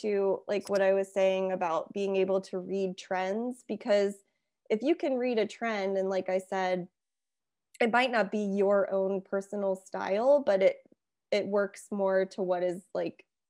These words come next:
relevant today. I think that that's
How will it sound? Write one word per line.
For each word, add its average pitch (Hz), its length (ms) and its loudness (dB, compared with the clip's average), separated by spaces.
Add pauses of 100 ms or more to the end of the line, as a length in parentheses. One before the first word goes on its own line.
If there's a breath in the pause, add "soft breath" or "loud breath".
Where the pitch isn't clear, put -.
(460)
relevant 190 600 0
today. 196 600 -2 (600)
I 214 100 4
think 220 220 0
that 208 160 0
that's 196 320 -2